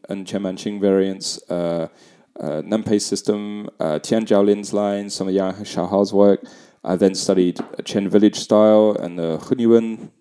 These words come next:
uh, Feng Jicheng style of, uh, Tai Chi as well. I studied Longmen Pai style Tai Chi. I've done a little bit of Wu Dang stuff for the sort of Wushu, uh, side of Tai Chi as well. Never done any Sun style.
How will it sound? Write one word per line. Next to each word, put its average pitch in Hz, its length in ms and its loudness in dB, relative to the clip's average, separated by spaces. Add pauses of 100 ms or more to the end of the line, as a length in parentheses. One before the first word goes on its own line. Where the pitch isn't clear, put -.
(160)
uh, 87 200 -2
Feng 113 260 -2
Jicheng 110 460 -4
style 107 380 2
of, 95 300 -6 (140)
uh, 85 300 -4
Tai 92 160 -4
Chi - 140 -6
as - 100 -8
well. 135 260 2 (340)
I 117 60 -4
studied 90 280 -6
Longmen 107 440 -2
Pai 135 520 0 (120)
style 143 380 0
Tai 143 180 -4
Chi. 160 260 -2
I've 156 100 -4
done 87 120 -6
a 87 40 -6
little 87 160 -2
bit 85 100 -2
of 82 80 0
Wu 92 180 2
Dang 113 260 -2
stuff 131 280 0
for 117 120 -6
the 95 120 -2
sort 87 200 -6
of 82 60 -8
Wushu, 113 600 0 (180)
uh, 95 340 -4
side 95 360 -4
of 95 100 -8
Tai 92 220 -4
Chi 92 160 -8
as 90 200 -6
well. 117 240 -4 (360)
Never 240 280 0
done 165 200 -2
any 113 180 -6
Sun 107 320 -8
style. 95 440 -6